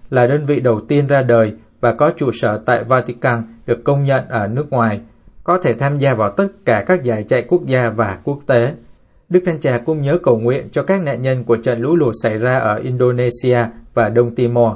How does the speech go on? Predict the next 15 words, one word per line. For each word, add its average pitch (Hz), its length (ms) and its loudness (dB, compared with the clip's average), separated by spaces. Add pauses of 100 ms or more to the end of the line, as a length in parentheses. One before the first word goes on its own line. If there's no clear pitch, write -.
(180)
trong 123 200 0
những 147 160 -6
ngày 113 200 -4
qua. 113 280 2 (560)
Ngài 127 180 0
cầu 127 200 2
xin 147 260 -2
Chúa 165 200 2
đón 156 240 0
nhận 147 220 0
những 175 180 -2
người 123 220 0
đã 117 140 -2
qua 147 200 0
đời, 117 320 2